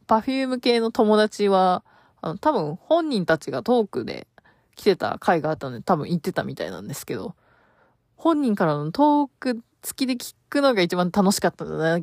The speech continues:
ないかなと思います。そして十月、電池まだ大丈夫ね。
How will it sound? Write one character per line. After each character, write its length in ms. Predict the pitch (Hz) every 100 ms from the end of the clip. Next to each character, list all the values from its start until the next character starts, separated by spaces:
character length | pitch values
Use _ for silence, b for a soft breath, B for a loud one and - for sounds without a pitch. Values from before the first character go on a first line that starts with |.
| - -
な 140 | 185
い 60 | 185
か 120 | 120
な 160 | 131 -
と 140 | - _ -
思 180 | 127 127
い 60 |
ま 200 | 127 151
す。 300 | 147 - - _
そ 160 | - 214
し 60 | -
て 140 | 208
十 320 | 165 214 185
月、 340 | - - - - b b b
電 120 | 180
池 120 | 143
ま 120 | - -
だ 80 | -
大 140 | -
丈 100 | -
夫 60 | -
ね。 160 | 156